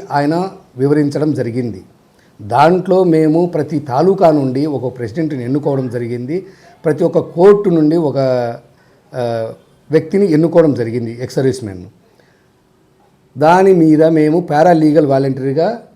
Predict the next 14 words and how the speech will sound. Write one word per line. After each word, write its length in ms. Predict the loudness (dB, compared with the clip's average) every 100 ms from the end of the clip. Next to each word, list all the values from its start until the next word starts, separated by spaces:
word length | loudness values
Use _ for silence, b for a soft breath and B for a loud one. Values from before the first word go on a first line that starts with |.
| _ _ _ _ _
మేము 280 | 0 2 0
సేవ 260 | 0 0 0 -2
చేస్తున్నాం. 520 | -4 -6 -8 -8 -10 -8
Already 220 | -4 -4 -4
సేవ 280 | 0 -2 2
చేస్తూనే 340 | 0 2 -2
ఉన్నాము 580 | 0 -2 -2 -4 -4 -8 -20 _ b b b b b -2
under 200 | 2 2 0 -6 -20 _ -4 -2
of 60 | -2 -8 _ -16
బాబా 300 | -4 -2 -2
ఫక్రుద్దీన్ 520 | -6 -8 -8 -6 -6
జడ్జి 380 | -8 -8 -8 -10 -18 _ _ _ _ -14 -6
సాబ్ 360 | -6 -6 -14 -16 _ _ _
అండర్లో. 400 | -6 -4 -6 -12